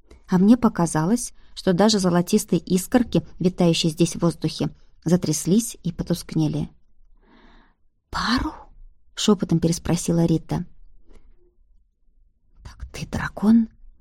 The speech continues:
оказался весьма сообразительным Патрик. А вот Мэл предпочла смолчать.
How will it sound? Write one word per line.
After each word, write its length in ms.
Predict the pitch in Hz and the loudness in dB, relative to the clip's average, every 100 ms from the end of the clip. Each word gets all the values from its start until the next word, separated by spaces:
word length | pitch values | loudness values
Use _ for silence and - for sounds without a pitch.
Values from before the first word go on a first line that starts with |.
| - - | -20 -14
оказался 540 | - 165 160 160 - | -4 -2 0 -2 -2
весьма 300 | 156 151 165 | -4 0 -2
сообразительным 720 | 170 180 - 190 180 175 170 | -2 -2 -2 0 0 2 2
Патрик. 500 | 165 151 147 131 - - - - - - | 2 -4 -4 -8 -10 -18 -20 -20 -14 -8
А 140 | 147 | -6
вот 200 | 151 - | -6 -6
Мэл 240 | 139 156 202 | 0 0 2
предпочла 560 | - - 131 - - | -2 -4 -6 -6 -6
смолчать. 720 | 160 - 151 - - - - | -6 -6 -8 -6 -8 -10 -16